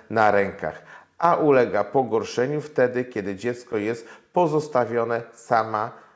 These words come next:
same sobie, a więc kiedy przebywa w samotności. Staphyzagria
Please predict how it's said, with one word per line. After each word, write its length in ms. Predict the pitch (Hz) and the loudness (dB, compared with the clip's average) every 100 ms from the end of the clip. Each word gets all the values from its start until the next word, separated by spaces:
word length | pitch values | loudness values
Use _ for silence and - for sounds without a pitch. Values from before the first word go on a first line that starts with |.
| _ | _
same 560 | _ - - 139 127 123 | _ -20 -2 0 0 -2
sobie, 540 | - 135 107 85 85 - | -4 0 0 -2 -10 -8
a 140 | 123 135 | -6 -4
więc 220 | 139 - | -6 -6
kiedy 260 | 135 110 | -8 -6
przebywa 880 | 107 - 95 92 120 120 117 120 - | -8 -8 -8 -4 -2 0 0 -2 -16
w 80 | - | -20
samotności. 1080 | - 101 101 95 82 80 - - - - _ _ _ _ _ - - - - - - | -2 0 0 -6 -10 -12 -12 -18 -20 -20 _ _ _ _ _ -20 -16 -16 -16 -12 -8
Staphyzagria 1040 | - 196 196 165 117 107 87 87 67 55 | -2 0 2 2 2 2 4 4 4 4